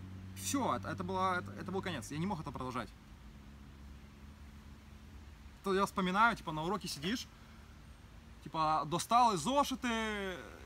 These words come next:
ой, бля, и начинаешь что-то писать, что, какую-то хуйню записывай в тетрадку, ой, блядь, это пиздец. И ещё левша, мне так сложно писать было всегда, понимаете, левой рукой именно писать сложно.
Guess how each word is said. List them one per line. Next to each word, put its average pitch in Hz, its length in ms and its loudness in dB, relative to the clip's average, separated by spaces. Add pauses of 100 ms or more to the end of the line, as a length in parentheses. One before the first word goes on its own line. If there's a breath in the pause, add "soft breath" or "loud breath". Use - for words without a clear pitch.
(140)
ой, 202 260 4
бля, 185 640 4
и 180 40 -2
начинаешь 202 360 0
что-то 202 180 -6
писать, 202 720 4 (100)
что, - 200 -6
какую-то 202 220 -8
хуйню 226 720 2
записывай 214 480 -2
в - 60 -12
тетрадку, 214 680 2
ой, 220 120 -2
блядь, 226 1400 4 (220)
это 214 140 -6
пиздец. 208 1160 0 (720 loud breath)
И 170 60 -2
ещё 220 200 0
левша, 233 440 4
мне 196 100 4
так - 140 -4
сложно 190 260 -2
писать 190 300 0
было 170 220 0
всегда, 123 500 0
понимаете, 135 340 -4
левой 135 160 -4
рукой 143 200 -2
именно 139 140 -4
писать 196 400 -2
сложно. 123 440 -6